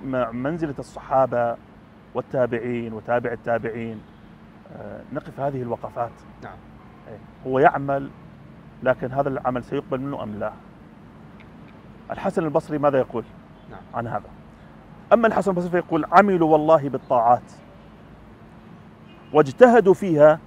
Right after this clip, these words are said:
Speaker 1: وخافوا أن ترد عليهم". هم اجتهدوا في هذه الطاعات، اجتهدوا في هذه العبادة،
Speaker 2: مهم.
Speaker 1: فخافوا إيش؟ أن ترد عليهم
Speaker 2: أن
Speaker 1: أعمالهم.
Speaker 2: ترد عليهم. كان أحدهم يصلي ويقول: "الجنة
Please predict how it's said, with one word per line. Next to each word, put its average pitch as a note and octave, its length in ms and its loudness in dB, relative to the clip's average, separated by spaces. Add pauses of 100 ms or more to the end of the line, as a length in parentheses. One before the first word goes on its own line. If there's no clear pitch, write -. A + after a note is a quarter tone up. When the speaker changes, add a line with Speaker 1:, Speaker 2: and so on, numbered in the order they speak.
(480)
Speaker 1:
وخافوا D#3+ 560 6
أن D#3 100 -8
ترد D3+ 320 0
عليهم". A#2 440 0 (960)
هم E3 80 -6
اجتهدوا G#3 420 0
في E3 140 -4
هذه D#3 180 -2
الطاعات، A2+ 440 2 (500)
اجتهدوا G3 400 2
في D#3 160 -2
هذه D3+ 180 2
العبادة، B2+ 460 0
Speaker 2:
مهم. - 580 -20 (360)
Speaker 1:
فخافوا C#3 440 2
إيش؟ B2+ 240 -6 (600)
أن C3 100 -8
ترد C#3+ 280 -2
عليهم A#2 320 -2
Speaker 2:
أن A2 40 -12
Speaker 1:
أعمالهم. A2 280 -10
Speaker 2:
ترد G#2 120 -16
عليهم. G2 280 -18 (840)
كان A#3 160 -10
أحدهم G3+ 460 -8
يصلي E3+ 680 -6 (420)
ويقول: C#3+ 460 -6
"الجنة C3+ 640 -8